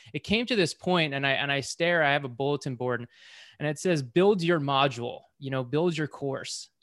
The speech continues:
And I had this sticky note, and it's, it's so faded now. It's so funny. Like, it's a pink, but it,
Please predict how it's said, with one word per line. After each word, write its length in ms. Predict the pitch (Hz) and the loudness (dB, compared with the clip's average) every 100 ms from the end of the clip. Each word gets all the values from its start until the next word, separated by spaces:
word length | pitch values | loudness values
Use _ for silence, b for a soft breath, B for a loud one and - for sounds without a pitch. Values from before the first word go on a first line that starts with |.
| _ | _
And 480 | - 160 156 156 151 - _ _ _ | 0 4 4 2 -4 -12 _ _ _
I 120 | 151 | -2
had 340 | 160 196 247 196 | 2 2 0 2
this 300 | 185 - - _ _ _ _ - _ _ _ - | 0 0 -8 _ _ _ _ -20 _ _ _ -14
sticky 420 | - - 226 165 | -6 -4 -2 -2
note, 280 | 139 120 117 | 0 -2 -2
and 100 | 147 | -4
it's, 200 | 156 - - | -4 -6 -8
it's 140 | 151 | -8
so 280 | - - 180 | -4 0 0
faded 460 | 175 - 127 120 113 | 0 -2 -2 -2 -4
now. 180 | 117 98 | -4 -4
It's 120 | - | -6
so 240 | - 139 | -4 -4
funny. 300 | 131 131 123 | -6 -6 -6
Like, 180 | 120 120 | -6 -6
it's 160 | 131 139 | -10 -10
a 40 | |
pink, 400 | - 165 160 - | -8 -4 -4 -4
but 100 | 131 | -4
it, 120 | 123 | -4